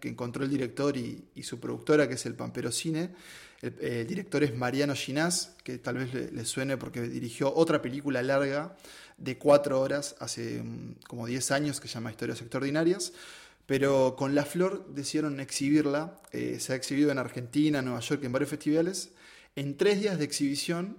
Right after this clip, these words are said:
en esas catorce horas y además en cada día dividida por, eh, intervalos. Entonces, no te puedo decir que vi una película de, de catorce horas, sino que viví tres días con La Flor, porque es eso, es una experiencia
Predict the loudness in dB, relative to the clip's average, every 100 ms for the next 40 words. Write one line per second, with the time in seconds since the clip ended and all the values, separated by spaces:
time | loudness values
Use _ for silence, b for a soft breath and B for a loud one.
0 | -12 -6 -4 -4 -6 -4 -2 0 0 -2
1 | 0 2 4 2 0 -2 -6 0 2 4
2 | 4 0 -2 -6 -2 0 2 2 2 2
3 | 0 -2 -2 0 -2 -2 0 2 0 -2
4 | -6 -12 -12 B B B -8 -4 -2 -2
5 | -4 B B -4 0 2 4 6 4 2
6 | 0 2 2 0 2 4 4 2 -2 -8
7 | -8 -6 -4 0 0 2 0 0 -2 -4
8 | -2 -2 -4 -6 B B B -10 0 2
9 | 4 0 -2 -10 -4 4 6 6 2 0
10 | 0 -4 -2 -2 -4 -4 2 2 2 -6
11 | -12 -12 -4 -2 0 -2 -2 -2 -2 2
12 | 4 4 4 2 0